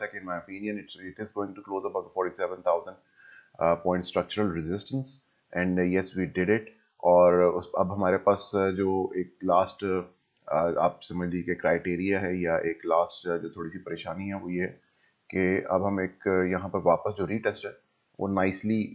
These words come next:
uh, वापस आए और उसको रीटेस्ट कर लें without, uh, creating any kind of chaos in the market। और that is going to be a retest, uh, on the weekly time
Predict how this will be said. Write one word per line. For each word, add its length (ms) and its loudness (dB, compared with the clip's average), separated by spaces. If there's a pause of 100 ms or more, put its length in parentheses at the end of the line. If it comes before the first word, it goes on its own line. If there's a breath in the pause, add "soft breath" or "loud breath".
uh, 340 4 (140)
वापस 340 2
आए 180 0 (180)
और 120 0
उसको 200 -8
रीटेस्ट 380 -4
कर 200 0
लें 40 -8 (120)
without, 340 0 (240)
uh, 20 -4 (120)
creating 340 -6
any 100 -6 (140)
kind 160 -4
of 80 -14 (140)
chaos 340 2
in 80 -12
the 80 -8
market। 340 -10 (640)
और 220 8 (100)
that 200 6
is 40 -6
going 200 0
to 100 -2
be 80 2
a 60 0
retest, 360 -4 (300)
uh, 100 -2 (140)
on 100 -4
the 140 -2
weekly 320 0
time 160 4